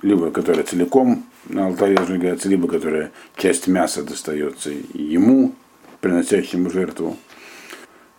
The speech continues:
всю, всю эту, всю, всю эту жертву Всевышнему, тогда ему будут, для него будут спе-, специально открывать, э, ворота,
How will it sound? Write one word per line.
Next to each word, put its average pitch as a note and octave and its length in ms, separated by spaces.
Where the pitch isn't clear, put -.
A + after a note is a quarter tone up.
всю, A#2 260
всю A2 140
эту, F2+ 140
всю, - 200
всю G#2 120
эту F2+ 80
жертву G2 260
Всевышнему, A2 800
тогда G2 400
ему D#3+ 120
будут, B2+ 340
для A2 120
него B2+ 200
будут A2+ 180
спе-, G#2 240
специально A#2 600
открывать, G#2+ 760
э, F2 380
ворота, E3 760